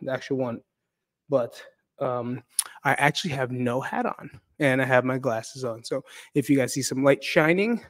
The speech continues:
tell me how you like the clear frames on me. I feel less like Magic Johnson's son and more like, uh, I don't know, anyone else.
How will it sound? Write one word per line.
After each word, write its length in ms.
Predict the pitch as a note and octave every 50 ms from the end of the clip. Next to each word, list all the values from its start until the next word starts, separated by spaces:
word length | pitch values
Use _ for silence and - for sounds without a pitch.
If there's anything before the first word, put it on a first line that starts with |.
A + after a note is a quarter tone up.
| _ -
tell 160 | - G#3 G#3
me 100 | G#3 G3+
how 80 | F#3
you 140 | F#3 F#3 F3+
like 200 | D#3+ E3 D#3 D#3+
the 280 | - C#3+ C3 B2 B2 A#2+ -
clear 280 | - - E3+ D#3+ D#3+ D#3+
frames 460 | D#3 - - C3+ C#3 D3+ D3 D3+ D3
on 200 | E3 D#3+ D#3 E3+
me. 180 | F3+ G3+ F#3+ - _ - - - - _ -
I 320 | - A#2+ A#2+ A#2+ B2 A#2 -
feel 240 | - - D3 C3+ B2
less 400 | B2 C3 C#3 C#3 C3 - - -
like 340 | D3+ C#3 C3 B2 - _ -
Magic 320 | C3 C3+ C#3 B2 B2+ A#2+
Johnson's 540 | A#2 - C3+ C3 C3 - - C3+ A#2+ A2+ -
son 360 | - D#3 D3 D#3+ F#3 G3 F#3+ - - - - _ -
and 160 | C3+ B2 B2+
more 260 | A#2+ B2 B2 A#2 A#2 A#2
like, 480 | A#2 A#2 A2+ A2+ A2 A2 - - - - - G#2 - -
uh, 160 | B2+ A2+ G2+ -
I 80 | A2+ A#2+
don't 120 | A2+ A2
know, 140 | A2 A2 G#2+ - - _ _ _ -
anyone 280 | C3+ B2+ A#2+ A#2 A2 G#2+
else. 220 | - - - -